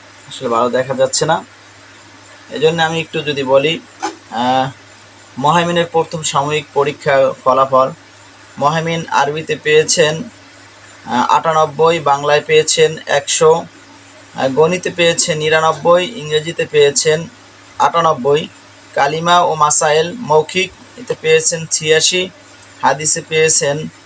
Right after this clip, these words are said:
পঁয়ষট্টি। আহ, মোট মার্ক পেয়েছেন, আহ, পাঁচশো ছিচল্লিশ।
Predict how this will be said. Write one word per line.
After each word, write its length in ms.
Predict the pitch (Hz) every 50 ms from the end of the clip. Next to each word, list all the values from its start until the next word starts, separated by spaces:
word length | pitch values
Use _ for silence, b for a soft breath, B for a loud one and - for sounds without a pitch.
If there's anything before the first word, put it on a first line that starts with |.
| - - - - - - -
পঁয়ষট্টি। 600 | - 156 165 170 165 - 180 156 - - 123 104 98 101 - - - - - - - - - - - - - - -
আহ, 200 | - 139 139 139
মোট 480 | 139 139 143 165 185 202 214 208 - - - - - -
মার্ক 360 | 123 127 147 151 156 156 156 - - -
পেয়েছেন, 600 | - 165 165 165 160 - - 165 147 147 165 175 - - - - - - - - - - - - - - -
আহ, 240 | - 123 131 135 135 131 - -
পাঁচশো 640 | 165 160 170 165 - - - 196 180 185 190 196 - - - - - - - - - - - - - - - - - - - - - - - - - - -
ছিচল্লিশ। 760 | - - - 185 170 - 170 160 135 120 113 104 - - -